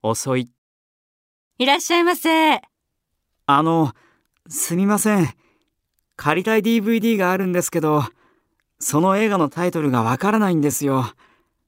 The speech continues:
Speaker 1: 前に見た時に、すごく面白かったから、ぜひもう一度見たいんですけど。
Speaker 2: ああ、そうですか。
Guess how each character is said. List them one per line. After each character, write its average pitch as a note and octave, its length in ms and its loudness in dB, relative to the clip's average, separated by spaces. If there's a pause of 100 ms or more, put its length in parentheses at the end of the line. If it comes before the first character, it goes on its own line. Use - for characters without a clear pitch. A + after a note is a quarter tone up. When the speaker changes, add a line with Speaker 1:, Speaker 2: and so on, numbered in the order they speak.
(300)
Speaker 1:
前 A#3 260 2
に G#3 140 2
見 G3+ 80 -2
た G3 140 0
時 E3+ 180 -2
に、 C#3+ 280 2 (380)
す - 260 -2
ご E3 140 4
く D#3+ 120 0
面 C#3+ 220 2
白 F3+ 180 -2
か F3 80 -4
っ D#3 40 -6
た D3 140 -6
か C#3+ 100 -4
ら、 C3 240 0 (480)
ぜ D3 240 2
ひ F3+ 160 -6
も D#3 200 2
う F3 80 2
一 - 140 -8
度 F#3 100 0
見 F3+ 160 0
た G#3+ 140 0
い A3 40 2
ん G#3+ 60 2
で F#3 80 0
す - 100 -4
け F3 100 -2
ど。 D#3+ 180 2
Speaker 2:
あ C3 180 -6 (520)
あ、 A#3 480 0
そ G#3+ 340 -4
う D4+ 40 -2
で C#4+ 140 0
す - 120 -10
か。 G3+ 380 -2